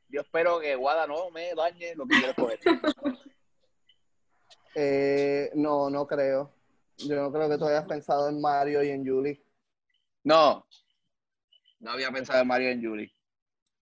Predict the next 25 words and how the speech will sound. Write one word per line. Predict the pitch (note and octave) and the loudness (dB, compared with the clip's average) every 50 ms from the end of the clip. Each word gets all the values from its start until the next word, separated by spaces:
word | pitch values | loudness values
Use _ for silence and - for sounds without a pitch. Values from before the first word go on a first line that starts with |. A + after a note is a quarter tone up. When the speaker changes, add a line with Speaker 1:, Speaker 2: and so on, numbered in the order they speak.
| _ _ _ - - _ _ _ _ _ _ _ - | _ _ _ -20 -20 _ _ _ _ _ _ _ -4
Speaker 1:
Pero | C3 C#3 C#3 C#3 | 0 2 2 4
Mario, | C#3 C#3+ D#3+ F3 F3+ | 4 4 2 2 -2
Mario | D3 C#3+ C#3 D3 D#3 E3 E3+ E3 | -2 -2 -2 -2 -2 -2 -4 -4
y, | C#3 C#3 C3+ C3 B2+ - _ _ - | -4 -4 -4 -6 -6 -10 _ _ -12
y | A#2 A#2 A#2 A2+ G#2+ | -10 -8 -8 -6 -6
Yuli. | A2 A2+ A2 G#2 G2+ E2+ E2 - - - - _ - | -4 -4 -4 -4 -4 -6 -8 -10 -14 -18 -20 _ -20
Vamos | - - - - - | -18 -14 -12 -10 -10
a | D2 | -10
ver. | C2+ C#2 | -10 -10
Yuli, | F2 G#2 G#2 G#2+ G#2 | -8 -6 -4 -2 2
ese | A2 E3+ | 6 6
es | F3 | 8
Speaker 2:
Julianet. | D#3 D#3 D3 D3 | 8 8 6 6
Speaker 1:
Yuli | C3+ B2 | 4 4
Selin. | - D#3+ D#3+ C#3+ C3 B2+ C3 C3+ C3+ | 4 4 6 6 4 4 2 -2 -2
Ajá, | - A#2 A#2+ C3+ | 0 2 4 4
Julianet, | D3+ C#3 C3 B2 B2 A#2+ B2+ C#3 C3 | 4 4 4 4 4 4 4 4 2
exacto, | B2 - C3+ A#2+ - A2+ | 2 2 0 0 0 -2
Julianet, | A2 A2 G#2+ A2 G#2+ G#2+ G#2 F#2+ _ _ | -6 -4 0 0 0 0 -2 -6 _ _
perdón. | - G#2+ G#2 F#2+ G#2 G#2 - _ _ _ _ _ _ _ _ _ _ _ _ _ _ _ _ _ _ _ | -14 -12 -6 -6 -8 -8 -8 _ _ _ _ _ _ _ _ _ _ _ _ _ _ _ _ _ _ _
Ahí | - C#3+ D3+ - | 4 4 4 6
está, | - F3 D#3 D#3 - _ _ _ _ - | 6 6 6 6 2 _ _ _ _ -4
ok. | - E3 E3+ D#3 C3 A#2 - _ _ _ _ _ _ _ _ _ _ _ _ _ _ _ _ _ _ _ - _ _ - | -4 -2 -2 0 -4 -4 -6 _ _ _ _ _ _ _ _ _ _ _ _ _ _ _ _ _ _ _ -20 _ _ -2
Eh, | C#3+ D#3 D#3 D#3 D#3 D#3 D#3 D3+ D#3 D#3 D3+ D3+ D3+ D3+ D3 - _ _ _ _ _ _ _ _ _ _ _ _ _ _ _ _ _ _ | 2 4 4 6 6 4 4 4 4 4 4 4 2 0 -2 -6 _ _ _ _ _ _ _ _ _ _ _ _ _ _ _ _ _ _
wow. | - - F3+ G3 A3 G#3+ G#3+ G3+ F#3+ F3+ E3+ E3 D#3 D3 C3+ B2+ A#2 A2 G#2 - | -18 -6 2 4 6 8 8 10 10 10 10 10 8 8 8 8 6 4 0 -6